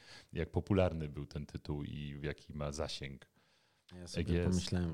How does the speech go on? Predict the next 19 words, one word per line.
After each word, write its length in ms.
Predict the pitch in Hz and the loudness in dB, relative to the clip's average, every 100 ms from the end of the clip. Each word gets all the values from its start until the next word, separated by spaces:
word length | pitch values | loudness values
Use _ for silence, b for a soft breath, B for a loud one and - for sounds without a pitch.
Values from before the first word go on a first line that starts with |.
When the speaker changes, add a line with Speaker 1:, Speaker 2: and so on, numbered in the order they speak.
| 78 | -4
Speaker 2:
a 20 | |
propos 200 | - 87 | -10 -6
recenzji, 520 | 82 - 95 82 92 131 B B B B B _ | -6 0 0 2 -2 -4 B B B B B _
że 160 | 98 90 | -8 -6
powinien 360 | - 104 107 | -4 0 0
być 160 | 92 101 | -2 -4
jakiś 300 | - - - | -6 -6 -8
taki, 480 | - - 95 82 87 B B B B _ | -8 -6 -4 -4 -6 B B B B _
e, 200 | 87 78 | -6 -4
pakiet 380 | - 113 92 - | -2 0 0 -4
szkoleniowy 560 | - 82 87 92 85 | -2 0 2 0 -2
dla 540 | 80 82 76 87 - - - | -4 -4 -2 -2 -4 -6 -10
twórców 400 | - - 92 85 | -8 -8 -6 -8
gier 300 | 87 90 131 165 _ _ | -2 0 0 -2 _ _
i 60 | 104 | -6
tam 160 | 98 98 | -6 -4
powinno 260 | 92 92 | -2 -2
być 140 | 92 85 | -2 -4
napisane, 720 | 82 92 - 98 98 95 | -4 -6 -2 0 2 0